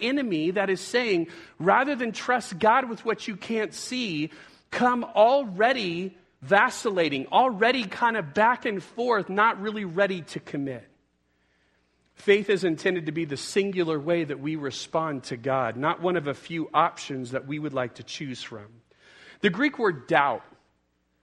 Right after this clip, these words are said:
found here in chapter one, verse six, it's defined as to judge thoroughly back and forth.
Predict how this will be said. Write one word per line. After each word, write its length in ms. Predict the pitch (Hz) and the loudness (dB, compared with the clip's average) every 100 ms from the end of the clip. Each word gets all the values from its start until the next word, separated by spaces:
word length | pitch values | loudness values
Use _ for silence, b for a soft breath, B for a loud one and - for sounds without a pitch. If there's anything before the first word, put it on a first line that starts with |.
| _ - | _ -10
found 360 | - 175 165 | 2 2 2
here 300 | 143 160 143 | 0 -2 0
in 240 | 131 147 127 | -2 -6 -6
chapter 360 | - 160 - | 0 -2 -2
one, 180 | 143 143 | -6 -6
verse 180 | 131 123 | -6 -6
six, 340 | - 147 - | -4 -4 -4
it's 140 | 165 - | -10 -6
defined 440 | 196 - 208 226 | -4 2 0 2
as 160 | 190 - | -4 -4
to 120 | 175 | -10
judge 420 | 127 143 208 - | -4 0 0 -2
thoroughly 440 | - 180 185 175 143 | -4 -2 0 -2 -4
back 400 | 123 143 151 143 | -2 -2 -4 -12
and 120 | 123 | -14
forth. 440 | - 120 98 - | -12 -12 -12 -18